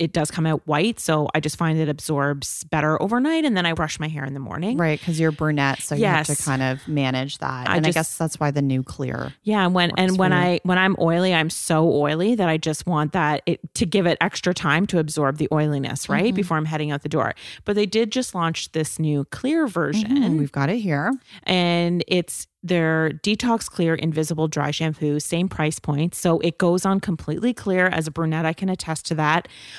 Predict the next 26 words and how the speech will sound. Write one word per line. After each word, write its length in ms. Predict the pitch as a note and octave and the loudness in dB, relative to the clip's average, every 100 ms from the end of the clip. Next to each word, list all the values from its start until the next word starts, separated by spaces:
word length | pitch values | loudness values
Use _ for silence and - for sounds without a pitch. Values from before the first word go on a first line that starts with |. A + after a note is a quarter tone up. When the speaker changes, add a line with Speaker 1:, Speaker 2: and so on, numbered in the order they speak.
| - | -6
Speaker 1:
I 100 | - | 0
will 180 | F#3 F#3+ | 2 2
say 260 | F#3+ G3+ G3 | 2 2 2
it's 120 | F3 | 2
a 80 | E3+ | 2
little 280 | E3+ E3+ E3+ | 2 2 2
bit 280 | E3 E3 | 2 0
more 240 | F3 E3+ E3 | 0 2 2
for, 160 | - | 2
like, 260 | D#3+ D#3 - _ _ - | 2 0 -4 _ _ -4
light 340 | E3+ E3+ E3+ - | 0 2 0 0
refreshment. 640 | F#3+ A3 A3 - C#4+ F4 | 0 0 -2 -2 -2 0
It's 200 | G3 F#3+ | 0 0
Speaker 2:
Mm-hmm. 80 | F#3 | 0
Speaker 1:
not 200 | E3+ E3+ | 2 4
as 160 | E3+ - | 2 -2
heavy 380 | - E3+ D#3+ D3+ | -2 0 0 -2
duty 440 | D#3 D#3 D#3+ F#3+ A3 | 0 0 2 0 -2
in 160 | - | -4
terms 260 | E3+ E3 D#3+ | -6 -6 -6
of 100 | D3+ - | -6 -2
oil 220 | D#3 D#3 | -2 -2
absorption 480 | D#3 D#3+ D3+ - D#3+ | -4 -4 -4 -4 -4
as 120 | D3+ | -4
the 120 | D3 | -6
original, 580 | C#3+ D3 D3 - G3 C4 | -6 -6 -4 -2 0 0